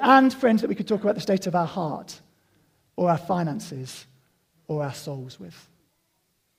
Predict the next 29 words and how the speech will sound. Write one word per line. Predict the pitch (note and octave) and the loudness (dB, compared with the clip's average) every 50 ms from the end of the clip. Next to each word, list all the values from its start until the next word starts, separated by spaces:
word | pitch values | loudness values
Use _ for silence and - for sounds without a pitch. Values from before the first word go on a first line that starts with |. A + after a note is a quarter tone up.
| _ _ | _ _
We | - E3+ F#3+ F#3+ | -4 -2 0 2
need | F#3+ F#3 F3 E3+ F3+ | 2 2 0 0 0
both | F#3 F3+ E3+ D#3+ E3+ - | 0 -2 -2 -2 -4 -8
just | - F#3+ F#3+ F3+ - - | -6 -2 -2 -2 -4 -6
friends | - - E3 D3+ C#3+ C#3 C#3 - - - _ - _ _ _ _ _ - | -10 -8 -6 -6 -6 -6 -8 -12 -14 -18 _ -20 _ _ _ _ _ -12
and | D#3+ D3 C#3 C3+ C3+ C3 - - - | -8 -8 -6 -6 -8 -10 -12 -16 -20
close | - - - E3+ D#3+ D#3+ - | -18 -12 -8 -6 -6 -6 -8
friends. | - - D#3 C#3+ C3+ D#3 D3+ - - - - _ _ _ _ _ _ _ _ _ _ _ _ _ _ _ _ _ _ _ _ _ _ - - _ _ _ - | -10 -12 -12 -12 -12 -12 -16 -18 -20 -20 -20 _ _ _ _ _ _ _ _ _ _ _ _ _ _ _ _ _ _ _ _ _ _ -20 -20 _ _ _ -10
A | - D#3 | -8 -4
pastor | - - A3+ G#3+ - - - G#3+ G3 | 0 0 0 0 0 -4 -4 -2 -2
and | F#3 F3+ | -2 -2
counsellor | - - A3 A3 C4+ - - - G3+ F#3+ F#3 F3 E3 - - - - - - _ _ - | -2 -2 -2 -2 -2 -4 -4 -2 0 2 2 0 0 -4 -10 -18 -20 -20 -20 _ _ -6
called | - G#3 G3 F#3 - - - - - | -4 -2 -2 -4 -4 -8 -20 -20 -8
Paul | - - B3 A3 G3 | -2 -2 0 0 0
Tripp, | - - - C#4+ A#3 B3+ - - - - - - _ _ _ | -2 0 2 4 4 4 2 -4 -16 -20 -20 -20 _ _ _
he | - A#3 A3 | -2 0 2
writes | G#3+ G3+ G3 G3 - - - | 2 2 2 2 0 -2 -4
this, | - G#3 B3 A#3 F3 - | 2 6 6 6 6 4
"Close | - - - C4 C4 C4 - - | -4 -2 2 4 4 4 4 2
friendship | - A#3 A#3 A#3 G#3+ G3+ A3 G#3+ | 0 0 2 2 2 0 -2 -2
pulls | - - C4 B3 G#3 | -2 -2 0 0 0
you | G3 G#3 A3 - - - | 0 -2 -2 -4 -6 0
out | C4+ A3 B3+ C#4+ - - | 4 4 4 4 4 0
of | D4 G#3+ | 0 0
the | A#3 | 0
darkness | G3+ F3+ G#3+ G#3+ A#3 G3 G3 - - F#3 D#3+ - | 0 2 4 4 4 2 0 -2 -4 -6 -6 -4
of | - E3+ E3+ | -6 -8 -6
personal | - G3+ G#3+ G#3 G#3 - G3+ F#3 | -2 -2 -2 -2 -2 -4 -4 -4
privacy | - - - F#3+ D#3+ D#3 - - E3 E3+ | -4 -4 -6 -4 -4 -6 -8 -8 -12 -12